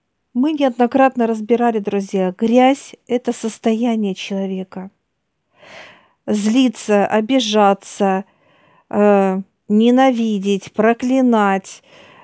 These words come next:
э, капризы, хочу, не хочу, надо, не надо, буду и так далее. Э, то есть, э, очень много этих свойств,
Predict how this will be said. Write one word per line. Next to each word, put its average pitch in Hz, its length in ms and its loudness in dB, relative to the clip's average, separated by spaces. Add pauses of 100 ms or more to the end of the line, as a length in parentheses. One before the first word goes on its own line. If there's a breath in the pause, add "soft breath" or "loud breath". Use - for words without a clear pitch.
э, 196 400 4 (100)
капризы, 208 1120 2 (100)
хочу, 220 440 0
не 262 160 0
хочу, 247 500 0
надо, 233 400 2
не 254 160 0
надо, 202 500 0
буду 220 360 -4
и 233 260 -4
так 208 320 -4
далее. 202 500 -2 (720 soft breath)
Э, 208 300 4
то 254 280 0
есть, - 400 0
э, 208 220 -2 (140)
очень 262 460 0
много 247 840 4 (1160)
этих 220 320 2
свойств, 214 760 0